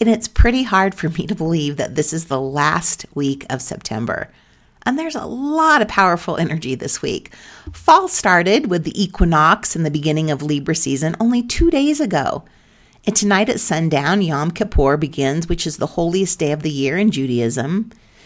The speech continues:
And then the week ends with a powerful full moon on Friday.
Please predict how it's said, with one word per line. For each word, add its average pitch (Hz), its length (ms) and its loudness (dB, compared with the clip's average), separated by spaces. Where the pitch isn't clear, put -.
And 233 140 4
then 254 100 4
the 247 80 6
week 269 420 2
ends 220 380 4
with 170 140 -2
a 151 160 -4
powerful 185 680 -2
full 165 460 -2
moon 156 360 -2
on 139 220 -6
Friday. 127 540 -6